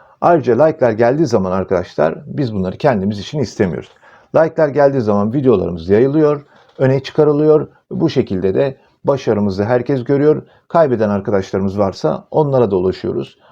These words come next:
Onlar da bizleri görüyor. Dolayısıyla onların da kaybetmesini önlemiş oluyoruz. Bir de kanala abone olun da izleyin. İzlenmemiz çok yüksek. O kadar çok kişi izliyor ama çoğu kişi kanala abone olmuyor. Zil işaretine basıp bildirimleri açtığınızda video yüklendiğinde anında video size ulaşıyor.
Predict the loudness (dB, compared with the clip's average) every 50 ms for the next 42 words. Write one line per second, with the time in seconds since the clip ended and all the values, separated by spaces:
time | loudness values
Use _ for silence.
0 | _ _ -2 0 0 2 0 0 0 -2 -4 -6 -4 -4 -4 -4 -2 -2 -2 -2
1 | -2 -2 -4 -6 -10 _ _ _ -2 0 2 2 2 0 -2 -2 -2 -2 0 2
2 | 2 2 2 2 0 0 0 0 2 0 -2 -4 -4 -8 -10 -8 -6 -8 -8 -8
3 | -10 -8 -4 -2 -2 -2 -2 -4 -6 -8 -10 -8 -6 -4 -4 -2 -4 -6 -10 -12
4 | _ _ _ _ -20 -20 -20 _ _ 2 4 4 4 4 2 0 0 0 0 2
5 | 4 4 4 4 4 2 2 2 2 2 2 0 2 2 2 2 2 0 -2 -2
6 | -2 -2 -4 -8 _ _ _ _ _ _ _ 0 2 4 4 4 4 4 2 0
7 | -2 -2 -2 0 0 0 0 -2 -8 -8 -4 -2 -2 -2 -2 -4 -8 -6 -4 -2
8 | 0 2 2 2 2 0 -2 -6 -6 -6 -8 -10 -4 -4 -4 -4 -2 -2 0 0
9 | 0 -2 -6 -12 _ -20 -8 -4 -2 -2 -2 0 2 2 2 2 2 -2 -8 -8
10 | -6 -6 -6 -4 -2 -2 0 0 2 2 2 4 4 2 2 2 2 0 -2 -4
11 | -6 -8 -8 -12 _ _ _ _ _ _ _ _ _ 0 2 4 4 4 4 4
12 | 2 2 2 0 -2 0 0 0 0 0 -4 -6 -6 _ -2 0 0 0 0 0
13 | 0 0 0 0 0 0 -2 -2 -4 -2 -2 0 2 2 0 2 0 0 2 2
14 | 2 2 2 0 -2 -2 -2 -2 -2 -2 0 2 2 0 0 0 0 0 0 -2
15 | -2 -2 -2 -2 -2 0 2 2 0 0 -2 0 0 0 0 -2 -8 -8 -8 -10